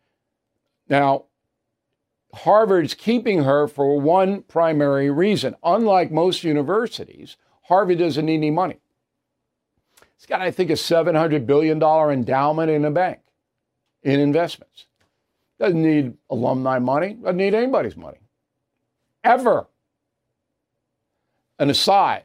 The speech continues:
the first president of Harvard was the top witch hunter in Salem. Do you know that?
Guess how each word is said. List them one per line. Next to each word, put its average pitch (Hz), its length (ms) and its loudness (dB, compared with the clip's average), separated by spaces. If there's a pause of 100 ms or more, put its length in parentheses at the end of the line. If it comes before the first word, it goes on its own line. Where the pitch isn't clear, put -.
(680)
the 139 60 -20
first 185 400 0
president 175 540 2
of 156 120 -2
Harvard 185 520 0 (1160)
was 139 200 -2
the - 100 -4
top 170 420 -2
witch 202 240 -4
hunter 160 320 -4
in 170 80 -6
Salem. 214 400 -6 (880)
Do 131 80 -4
you 127 40 2
know 151 160 4
that? 247 300 0